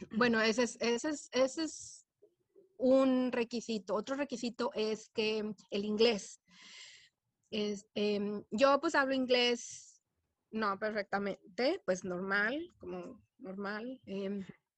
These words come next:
pero tenías que pasar el, el, un examen que se llama, que se llama ielts, y tenía que sacar ocho, o sea, el máximo, la máxima puntuación es nueve.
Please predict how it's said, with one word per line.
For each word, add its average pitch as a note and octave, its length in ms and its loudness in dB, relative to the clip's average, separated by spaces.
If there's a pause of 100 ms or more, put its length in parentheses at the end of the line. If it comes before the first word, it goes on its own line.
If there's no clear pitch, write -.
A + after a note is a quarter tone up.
(480)
pero A#3 140 0
tenías A#3+ 260 2
que D#4+ 80 -2
pasar D#4 280 2
el, C#4+ 200 2
el, A#3+ 220 2
un A#3+ 240 0
examen C4+ 720 0
que A#3+ 80 -8
se B3 80 -6
llama, A#3 400 -2
que A3+ 100 -8
se A#3+ 100 -4
llama A#3 400 -2 (240)
ielts, G#3+ 720 0 (560)
y B3+ 560 0 (1000)
tenía B3 580 6 (100)
que B3+ 140 2
sacar A#3 640 0 (1040)
ocho, B3+ 600 2 (380)
o - 40 -4
sea, B3+ 100 4
el C4 80 4
máximo, D4+ 460 4
la D4 120 4
máxima B3+ 440 2
puntuación A#3 540 0
es A3 120 -2
nueve. A#3 420 4